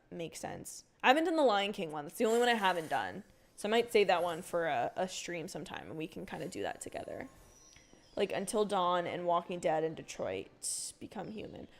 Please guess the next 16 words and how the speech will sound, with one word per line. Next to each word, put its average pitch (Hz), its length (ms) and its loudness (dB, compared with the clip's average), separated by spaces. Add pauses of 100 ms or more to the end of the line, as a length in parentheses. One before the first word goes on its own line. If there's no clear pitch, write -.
(180)
I've 233 160 8
never 277 180 6
played 294 320 2
any 185 200 -2
of 175 140 2
those, 107 320 0
so - 200 -4
I 202 60 2
don't 202 340 -4
actually 226 380 -6
know 143 600 -6
if - 100 -16
I'd - 120 -6
be 78 120 -12
into - 180 -12
that. - 80 -14